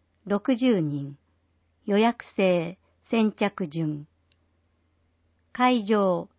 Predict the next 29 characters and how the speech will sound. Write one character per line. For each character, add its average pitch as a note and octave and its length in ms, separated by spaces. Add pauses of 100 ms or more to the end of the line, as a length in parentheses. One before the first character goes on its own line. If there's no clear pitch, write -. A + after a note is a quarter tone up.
(180)
中 C#4 220
央 C4+ 180
図 B3 140
書 G#3+ 180
館。 D3 320 (1120)
申 C#4 220
し - 100
込 C#4 140
み B3+ 160
方 G#3+ 280
法、 D#3 400 (540)
八 A3+ 320
月 C#4 260
十 B3+ 240
五 G3+ 140
日 E3+ 320
水 A#3+ 400
曜 A3 200
日 D3+ 140
か D3+ 160
ら D3 180 (460)
各 C#4 260
図 G#3 120
書 B3+ 160
館 F3+ 260
カ F#3+ 240
ウ A3 140
ン A3 80
タ F3 480